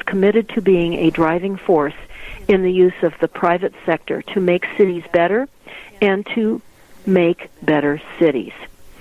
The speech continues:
To demonstrate MasterCard's commitment, they're gonna fund Mobility Management Network, which seeks to support cities in delivering strategies and measures that reduce greenhouse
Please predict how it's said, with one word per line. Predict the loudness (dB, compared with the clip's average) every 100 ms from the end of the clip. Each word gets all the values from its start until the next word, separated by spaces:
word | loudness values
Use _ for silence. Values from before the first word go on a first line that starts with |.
| -16 -4
To | 0
demonstrate | 2 2 0 -6 0 2 2 0 -8 -20 -20 -20 -10 -2
MasterCard's | 0 0 -4 -2 0 0 -4
commitment, | -4 -2 0 0 -2 -4 -20 -20 -6 0
they're | 2
gonna | 2 -2
fund | -2 0 0 -2 -6
Mobility | -2 2 2 2 4 4 2 2 0 0 -6 -8
Management | -2 2 4 4 2 -2 -4 -4 -6 -4
Network, | -6 -2 -2 -4 -6 -18 -18 -18 -12 0
which | 2 2 -2 -14 -16 -4
seeks | -2 -2 -4 -2
to | 0 0
support | -4 0 0 0 -4 0
cities | 2 4 2 -2 -2
in | 0 2
delivering | 2 4 2 0 -4 -4 -6
strategies | -2 0 2 -2 0 -2 0 -2
and | -4 0
measures | 2 2 0 -2 -4 -12 -20 -20 -12 0
that | 2 2
reduce | 2 2 0 0 2 2 0 -8 -20 -20 -20 -6
greenhouse | 2 4 4 2 2 0